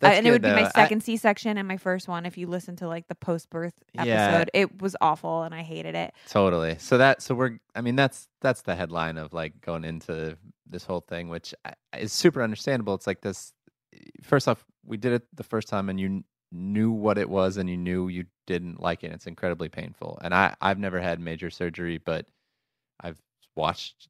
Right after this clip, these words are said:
Speaker 2: you have major surgery twice, and I know I never want to have that
Speaker 1: <laughs>
Speaker 2: happen to me, you know, or anything like that. So
Speaker 1: <laughs> Yeah, what was it? Yeah, it is, and Nick is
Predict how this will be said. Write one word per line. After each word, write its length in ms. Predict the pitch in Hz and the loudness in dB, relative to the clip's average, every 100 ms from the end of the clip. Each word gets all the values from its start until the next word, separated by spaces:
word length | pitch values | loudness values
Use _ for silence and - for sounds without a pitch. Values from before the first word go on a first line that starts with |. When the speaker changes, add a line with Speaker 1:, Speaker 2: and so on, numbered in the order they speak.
| - | -16
Speaker 2:
you 120 | 80 | -6
have 220 | 82 80 | -2 -2
major 300 | 85 80 82 | -2 -4 -4
surgery 400 | - 87 90 82 | -4 -4 -4 -6
twice, 400 | - 90 98 - | 2 4 4 2
and 120 | 87 | -4
I 120 | 85 | -2
know 220 | 85 85 85 | -2 -2 2
I 140 | 85 | 2
never 280 | 90 90 95 | 0 2 2
want 280 | 101 113 - | 4 2 2
to 100 | 104 | 4
have 260 | 110 107 | 6 6
that 340 | 110 135 156 359 | 6 6 6 4
Speaker 1:
<laughs> 40 | |
Speaker 2:
happen 460 | 131 127 135 143 143 | 4 4 4 2 0
to 120 | 143 | 2
me, 340 | 139 151 175 | 4 4 4
you 100 | 131 | 4
know, 160 | 131 143 | 6 8
or 100 | 127 | 6
anything 360 | 117 120 120 120 | 4 4 2 2
like 260 | 113 113 - | 2 2 4
that. 220 | 123 123 | 4 4
So 460 | - 113 110 107 - | 2 4 4 2 -2
Speaker 1:
<laughs> 80 | - | -6
Yeah, 140 | 277 | 0
what 220 | 311 254 | 6 6
was 220 | 311 370 381 | 6 0 -4
it? 120 | - - - - | -12 -16 -20 0
Yeah, 140 | 233 - | 2 4
it 200 | 233 262 | 4 4
is, 160 | 320 214 - | 0 -4 -2
and 220 | 226 233 | 0 0
Nick 160 | 226 | -2
is 320 | 294 269 226 | -2 -2 -4